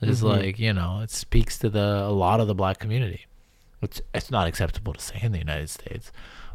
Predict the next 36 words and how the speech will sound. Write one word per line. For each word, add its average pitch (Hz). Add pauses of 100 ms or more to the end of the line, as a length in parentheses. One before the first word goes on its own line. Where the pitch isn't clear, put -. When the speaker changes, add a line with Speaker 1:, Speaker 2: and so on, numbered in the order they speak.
Speaker 1:
but 104
we 110
all 120
know 82
that 80
crime 98
is 85
high 98
in 92
the 87
black 87
community. 73 (540)
The 117
idea 117
of, 107
like, 110
you 120
know 123
what 123
I 135
mean? 156 (100)
Like, 117
Speaker 2:
Mm. -
Speaker 1:
it 127
speaks -
to 156
the 135
underdog. 113
Like, 95
I'm 107
the 107
underdog. 110
Look, 101
I'm, 98
I'm 95
arrested. 113